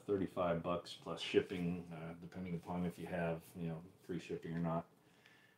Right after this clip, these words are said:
And, uh, no, I haven't read it yet. I'm, I haven't, I haven't e-, I've just opened it up and kinda thumbed through it very quickly,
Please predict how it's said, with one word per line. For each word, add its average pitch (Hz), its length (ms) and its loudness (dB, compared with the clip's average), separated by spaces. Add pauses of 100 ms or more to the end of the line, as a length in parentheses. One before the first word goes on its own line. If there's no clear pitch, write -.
And, 113 340 4
uh, 107 300 12
no, 131 180 12
I 123 80 12
haven't 139 240 12
read 147 200 12
it 120 120 12
yet. 95 280 8 (200)
I'm, 101 360 4
I 101 80 6
haven't, 107 260 8 (100)
I 98 100 2
haven't 104 200 8
e-, 104 220 8
I've 101 120 2
just 107 220 4
opened 110 280 10
it 104 60 10
up 110 220 12
and 98 140 0
kinda 110 200 6
thumbed 107 340 4
through 113 260 6
it 107 100 6
very 107 220 12
quickly, 110 560 6